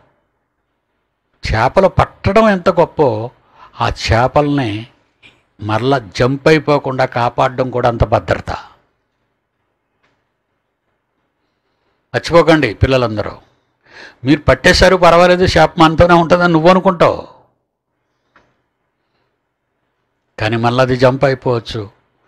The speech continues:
దాన్ని తినేది దాన్ని దొంగిలించవచ్చు, ఎత్తుకుపోవచ్చు. కనుక చేపలు పట్టడమే కాదు, ఆ చ-,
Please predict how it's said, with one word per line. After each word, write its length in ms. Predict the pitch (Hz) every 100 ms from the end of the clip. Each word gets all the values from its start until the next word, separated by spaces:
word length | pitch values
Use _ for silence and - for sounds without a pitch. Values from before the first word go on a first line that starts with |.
| _ - _
దాన్ని 260 | 107 120 127
తినేది 400 | 143 143 170 175
దాన్ని 320 | 156 151 143
దొంగిలించవచ్చు, 800 | 135 139 131 113 101 90 - - - _ _ _ - -
ఎత్తుకుపోవచ్చు. 760 | 120 - 135 120 113 - - - _ _ _ _ _ _ _ _ _ _ _ _ _ _ _ _ _ _ _ _
కనుక 460 | 110 135 143 120 117 - _ _ _ _ _ -
చేపలు 320 | - 135 - 185
పట్టడమే 560 | - - 175 214 226
కాదు, 480 | 214 180 170 101 80 - _ _ _ -
ఆ 140 | 95
చ-, 220 | - -